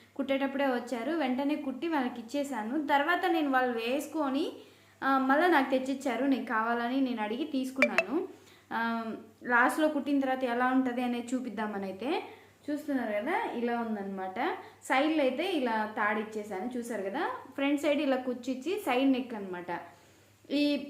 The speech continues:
భలే బాగా సెట్ అయిందనమాట. కన్-, కానీ కొంచెం లైట్గా లూజ్ ఉండడం వల్ల అలా అనిపించింది. కానీ ఓవరాల్గా డ్రెస్ అయితే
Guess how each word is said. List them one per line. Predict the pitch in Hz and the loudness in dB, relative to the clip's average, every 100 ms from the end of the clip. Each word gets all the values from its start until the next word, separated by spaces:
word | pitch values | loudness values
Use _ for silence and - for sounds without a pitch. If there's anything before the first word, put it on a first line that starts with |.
| - | -6
భలే | 220 233 302 | 0 4 6
బాగా | 294 294 285 277 | 8 6 6 4
సెట్ | 285 277 | 2 4
అయిందనమాట. | 285 247 226 220 269 285 | 4 4 0 -2 -2 -2
కన్-, | 302 269 262 - | 2 2 0 -2
కానీ | 262 339 | 0 2
కొంచెం | 330 277 302 247 | 2 2 2 2
లైట్గా | 233 254 311 | 0 0 2
లూజ్ | 285 254 294 294 | 2 2 2 2
ఉండడం | 269 247 247 | 2 2 0
వల్ల | 240 | 0
అలా | 233 214 | 0 0
అనిపించింది. | 208 214 226 233 208 294 494 - - - 285 | -4 -6 -8 -8 -4 -2 -4 -8 -18 -6 0
కానీ | 285 | 2
ఓవరాల్గా | 262 269 294 302 302 | 4 6 8 6 4
డ్రెస్ | 254 247 247 | 2 0 0
అయితే | 285 - 359 | 0 2 -4